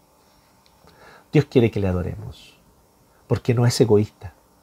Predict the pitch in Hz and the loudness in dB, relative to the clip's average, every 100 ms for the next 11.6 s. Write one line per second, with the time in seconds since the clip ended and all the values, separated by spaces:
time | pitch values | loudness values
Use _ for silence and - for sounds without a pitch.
0 | _ - - 135 127 117 - - 127 104 | _ -6 -2 -2 -2 -6 -10 -10 -8 -6
1 | 98 - - _ _ _ _ _ _ _ | -6 -10 -20 _ _ _ _ _ _ _
2 | _ _ _ _ _ 110 113 - - 101 | _ _ _ _ _ -10 -8 -2 0 0
3 | - - 143 156 101 95 123 123 113 131 | 0 4 6 6 2 0 2 2 6 8
4 | 127 117 113 180 190 190 170 175 185 170 | 8 6 4 6 6 6 2 4 6 4
5 | - - - - 120 135 120 135 131 120 | 0 -20 -8 -4 -2 2 4 6 6 4
6 | 113 104 - 143 139 123 139 - - _ | 2 0 4 6 6 2 -2 -8 -16 _
7 | _ _ _ _ - 127 - 143 - 135 | _ _ _ _ 0 2 6 6 4 -2
8 | 123 123 110 139 139 95 - - - 113 | -2 -2 2 4 4 2 -6 -18 -8 0
9 | 113 107 - - 143 135 113 110 147 143 | 0 0 -4 4 4 4 4 6 6 6
10 | 117 - - - - 104 120 185 117 101 | 2 -10 -20 -18 -2 4 8 8 6 -4
11 | - 104 - 139 - | -10 -12 -10 -12 -12